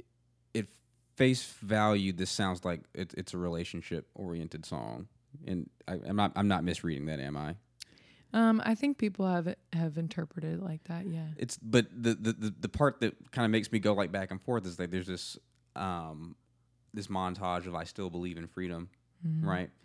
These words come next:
Speaker 2: Mm-hmm.
Speaker 1: And it's kinda like, "Well, what, what, what, what?" I, I, I'm not really clear on what's going down there. I know I like the song a lot, but tell me a little bit about
Speaker 2: Mm-hmm.
Speaker 1: how, what, what, what, what the inspiration behind the song
Speaker 2: Yeah.
Speaker 1: is.
Speaker 2: That song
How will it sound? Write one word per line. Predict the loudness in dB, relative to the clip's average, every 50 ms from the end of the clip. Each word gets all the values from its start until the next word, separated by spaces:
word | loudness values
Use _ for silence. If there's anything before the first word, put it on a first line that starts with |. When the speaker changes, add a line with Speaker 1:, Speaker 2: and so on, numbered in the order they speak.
| _ -2
Speaker 2:
Mm-hmm. | 0 0 0 0 2
Speaker 1:
And | 2 2 2
it's | 0 0
kinda | -2 -2 0 0
like, | 0 0 0 -2
"Well, | -2 -2
what, | 0 0 2 4
what, | 4 4 4 4
what, | 4 2 4 4
what?" | 2 0 0 2 2
I, | 2 4 6 6 4
I, | 6 6
I'm | 6 8 10
not | 10 8 8 8
really | 6 6 4
clear | 4 4 2 4 4
on | 4
what's | 2 0 0
going | 2 2 2 4 2 0 0
down | -2 -4 -4 -4
there. | -6 -4 0
I | 2 4 8
know | 10 10
I | 10
like | 10 8 6 4
the | -2
song | -2 2 2 2 2 2
a |
lot, | -2 -4 -6 -6
but | -6 -4
tell | -2 -2 0
me | 0 0
a | 0
little | 0 0 2
bit | 2 0 0
about | 0 0 2
Speaker 2:
Mm-hmm. | 2 2 2 2
Speaker 1:
how, | 0 0 0 0 0
what, | -2 -6 0 2 2 2 2
what, | -2 0 0 0 2 6 6 6 6 6 2 -4 -4 -6 -8 _
what, | 2 4 4 4 4 4
what | 4 4 4 6 4
the | 2 2
inspiration | 2 2 2 2 2 4 2 0 -4
behind | -2 -2 0 -2 -2 -2 -4
the | -6
song | -4 -4 -4 -4 0 2 4
Speaker 2:
Yeah. | 4 4 4 2
Speaker 1:
is. | -2 -6 -8 _ _ _ _ -20 -20 -20 -20 -20 -20 _ _ _ -20 _ _ _ -2
Speaker 2:
That | 0 2 2 2 0 0
song | 2 4 4 6 8 8 8 6 6 4 2